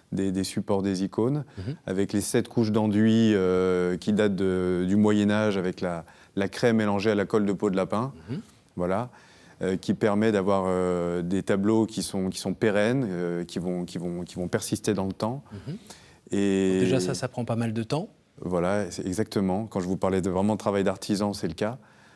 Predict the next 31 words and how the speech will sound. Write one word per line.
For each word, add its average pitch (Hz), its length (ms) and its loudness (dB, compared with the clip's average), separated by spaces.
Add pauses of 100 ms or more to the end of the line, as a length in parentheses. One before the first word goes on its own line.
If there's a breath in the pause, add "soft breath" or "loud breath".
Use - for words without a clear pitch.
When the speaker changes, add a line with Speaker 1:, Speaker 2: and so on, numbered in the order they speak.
(160 soft breath)
Speaker 1:
Donc 90 140 -4
c'est 101 100 -2
déjà 101 220 2
des, 104 200 2
des, 101 220 0
des, 98 220 0
des 101 160 2
jours 131 200 4
de 131 80 4
préparation 110 540 0
du 101 140 -2
tableau, 110 460 2
de 104 100 2
ponçage, 110 720 0 (420 soft breath)
où 98 60 0
déjà 110 180 4
on 131 80 4
médite, 117 540 2 (240)
euh, 104 320 -2
sur, 113 420 2
euh, 98 100 4
sur 101 200 0
l'œuvre 110 420 6
qui, 98 260 0
qui, 98 280 -2
qui - 100 -10
sera, 98 380 0
euh, 90 180 0
qui - 140 -8
sera, 95 400 0
euh, 87 200 -2